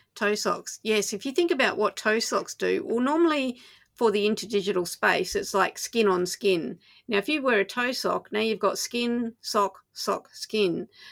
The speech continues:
So we've got two layers of cushioning. We've got a double sock mechanism as well. And plus we're managing the moisture a bit and keeping those toes apart.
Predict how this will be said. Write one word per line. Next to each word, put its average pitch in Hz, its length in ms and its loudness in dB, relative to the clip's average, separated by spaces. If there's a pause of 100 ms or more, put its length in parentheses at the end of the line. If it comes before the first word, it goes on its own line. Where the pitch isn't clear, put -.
So 214 340 2
we've 220 220 0
got - 340 0
two 285 200 -4
layers 233 320 2
of 190 100 -4
cushioning. 208 640 -2 (320)
We've 208 160 2
got 214 160 4
a 208 60 4
double 240 320 2
sock - 320 -2
mechanism 185 580 0
as 165 160 -4
well. 190 440 0 (200)
And 202 140 -2
plus 214 260 -2
we're 208 140 4
managing 196 480 2
the 185 60 4
moisture 185 540 2
a 175 40 2
bit 175 280 -2 (120)
and 185 120 -2
keeping 202 300 0
those 180 220 0
toes 185 320 -2
apart. 175 480 -6